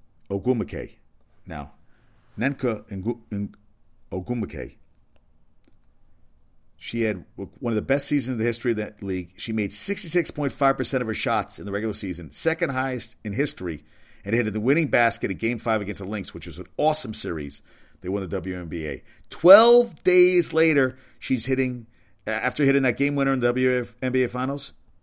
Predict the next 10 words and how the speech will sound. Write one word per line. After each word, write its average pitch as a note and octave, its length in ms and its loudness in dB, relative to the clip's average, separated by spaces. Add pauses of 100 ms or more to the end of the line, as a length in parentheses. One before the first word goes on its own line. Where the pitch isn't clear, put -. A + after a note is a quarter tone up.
(540)
Ogwumike A2+ 920 2 (1120)
is B2 300 2
suiting E3 240 4
up C3 100 0
for A2+ 260 0
her A2 140 -2
first D3 300 0
game C#3+ 160 0
with A2+ 220 -2
Dy-, G2 100 -6